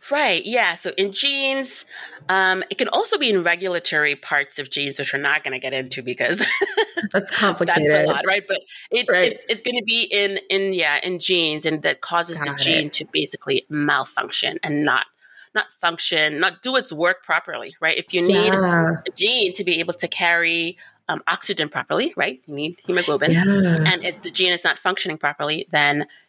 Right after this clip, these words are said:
Speaker 1: you have some problems with your red blood cell and oxygen transport in your body.
Speaker 2: Got
Speaker 1: Right.
Speaker 2: it.
Speaker 1: And so these people end up suffering from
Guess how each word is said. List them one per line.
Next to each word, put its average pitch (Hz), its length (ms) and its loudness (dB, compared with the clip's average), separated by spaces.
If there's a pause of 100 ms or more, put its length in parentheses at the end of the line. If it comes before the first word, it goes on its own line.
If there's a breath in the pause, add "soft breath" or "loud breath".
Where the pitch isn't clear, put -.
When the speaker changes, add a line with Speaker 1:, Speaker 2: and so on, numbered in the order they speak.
(140)
Speaker 1:
you 156 120 2
have 156 300 0
some 143 260 -6
problems 151 920 0
with - 340 -2
your 147 160 4
red 147 180 0
blood 202 240 0
cell 90 300 2
and - 120 -2
oxygen 135 460 -2
transport 175 600 -2
in 160 120 -4
your 156 100 -2
body. 160 480 -2 (260 loud breath)
Speaker 2:
Got 147 340 2
Speaker 1:
Right. 151 120 2
Speaker 2:
it. - 40 2
Speaker 1:
And - 120 0
so 165 120 2
these 151 260 0
people 170 760 2
end 147 160 0
up 151 120 -2
suffering - 560 -2
from - 480 -6